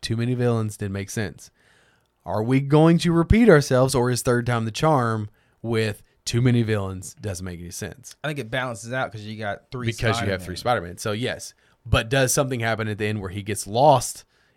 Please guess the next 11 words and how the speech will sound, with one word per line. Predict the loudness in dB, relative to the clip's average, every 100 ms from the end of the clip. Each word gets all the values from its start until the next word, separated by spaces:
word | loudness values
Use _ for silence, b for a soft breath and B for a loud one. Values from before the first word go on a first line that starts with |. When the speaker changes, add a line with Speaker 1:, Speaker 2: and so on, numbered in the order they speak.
| -14
Speaker 1:
in | -8
the |
multiverse, | -6 -6 -8 -8 -10 -12 -20 _ _ _ _ _ _ _ -8
and | -8
that's | -8
how | -10
he | -10
doesn't | -12 -12
come | -8
back? | -4 -2
Speaker 2:
I'm | 0